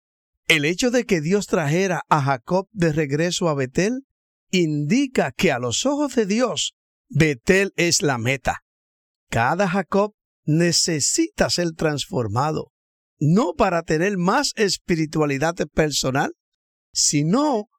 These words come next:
con el propósito de edificar la casa de Dios. Jacob comenzó, en el sentido más real, con un sueño,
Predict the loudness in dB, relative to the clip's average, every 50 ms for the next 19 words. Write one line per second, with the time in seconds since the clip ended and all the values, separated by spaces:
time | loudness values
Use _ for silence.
0 | _ _ _ 0 2 2 2 0 0 -2 -4 -4 -4 -2 0 0 -2 -4 -4 _
1 | -2 0 0 2 0 0 -2 -4 -4 -2 -2 0 0 0 0 0 0 0 0 -2
2 | 0 -2 -2 -2 0 0 0 -2 -2 -2 -2 -2 -2 -2 -2 -2 -4 -4 -4 -4
3 | -4 -2 -2 -4 -6 -6 -8 _ _ _ _ _ _ _ _ _ _ -4 0 0
4 | 2 0 -2 -6 _ _ 0 2 2 2 -2 -4 _ _ 2 2 2 2 0 -2
5 | -2 -2 -2 -2 0 0 0 0 -2 -6 _ _ _ _ _ _ _ _ _ 2
6 | 2 2 2 0 0 0 0 -2 -2 -4 -2 -2 0 0 2 2 2 0 -2 -2
7 | -2 0 0 2 2 2 0 0 -2 -6 _ _ _ _ _ _ _ _ _ _
8 | _ _ 0 0 2 2 2 0 0 0 -2 -2 -2 0 0 0 0 0 -2 -2
9 | -4 -6 -10